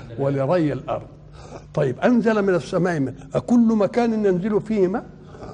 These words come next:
قال لك لا، ينزل في حتت مخصوصة اللي السحاب اللي حامل الماء يمر فيها عالي، على كل ما يعلى يلاقي منطقة باردة، يقوم البخار المتجمع ده يبقى سحاب،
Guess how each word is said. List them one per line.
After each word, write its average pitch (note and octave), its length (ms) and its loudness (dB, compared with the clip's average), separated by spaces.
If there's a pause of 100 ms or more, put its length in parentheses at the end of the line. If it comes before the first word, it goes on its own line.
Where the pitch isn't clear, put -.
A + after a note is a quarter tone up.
(1200)
قال D#3 180 0
لك D3 180 -4
لا، F#3 200 4 (520)
ينزل G#3 400 4
في F3+ 140 -10
حتت A#3+ 360 -4
مخصوصة A#3+ 460 -8 (480)
اللي D#3+ 200 -2
السحاب G#3 480 -2
اللي F#3 180 -2
حامل F#3 320 0
الماء F3+ 420 0 (420)
يمر G#3 440 4
فيها F#3+ 280 0
عالي، C4+ 480 0
على F#3 420 -6 (220)
كل G3+ 240 0
ما F3+ 120 2
يعلى G3+ 360 2 (720)
يلاقي D#3 260 0
منطقة C#3+ 400 -2
باردة، A#2+ 360 -4 (880)
يقوم F3+ 200 4
البخار D#3+ 420 0
المتجمع C#3+ 600 -2
ده E3 120 -2
يبقى D3 260 -2
سحاب، C3+ 440 -6